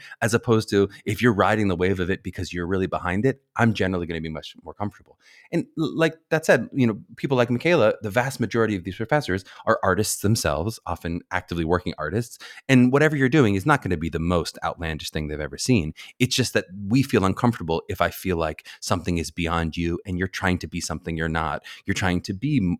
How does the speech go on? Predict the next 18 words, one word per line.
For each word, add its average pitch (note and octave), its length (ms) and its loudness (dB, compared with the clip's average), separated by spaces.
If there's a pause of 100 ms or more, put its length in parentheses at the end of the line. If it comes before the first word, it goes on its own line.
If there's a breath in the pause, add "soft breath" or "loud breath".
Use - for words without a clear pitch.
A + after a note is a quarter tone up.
you F#2 160 -6
know, E2 120 -8
badass E2 640 -2
with - 120 -12
some F2 320 -2
difficult F#2 440 0
language D#2+ 380 0
that D#2+ 200 -6
just - 160 -8
doesn't F#2 220 -4
feel F2+ 180 0
like E2 160 -2
it's E2+ 160 -12
you. G#2 340 2 (380 loud breath)
Then B2 120 6
I A#2 60 4
feel A2 200 2
like G#2 160 4